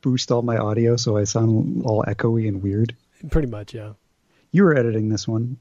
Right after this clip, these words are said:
Speaker 2: Oh, you're screwed.
Speaker 1: Oh, no.
Speaker 2: <laughs> All right. Well, then, yeah, we're gonna close this thing down. It's, it's been a long one. Uh, it's been a fun one. I, I, I wanna, I wanna just kinda drift back a little bit. I, I think the reason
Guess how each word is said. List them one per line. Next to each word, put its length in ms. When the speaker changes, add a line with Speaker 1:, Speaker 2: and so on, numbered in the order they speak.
Speaker 2:
Oh, 380
you're 220
screwed. 720
Speaker 1:
Oh, 240
no. 440
Speaker 2:
<laughs> 460
All 80
right. 200
Well, 180
then, 320
yeah, 220
we're 80
gonna 140
close 300
this 180
thing 180
down. 220
It's, 140
it's 160
been 160
a 80
long 300
one. 300
Uh, 180
it's 100
been 100
a 60
fun 340
one. 260
I, 160
I, 180
I 80
wanna, 260
I 80
wanna 360
just 180
kinda 180
drift 360
back 220
a 40
little 200
bit. 220
I, 160
I 120
think 340
the 100
reason 720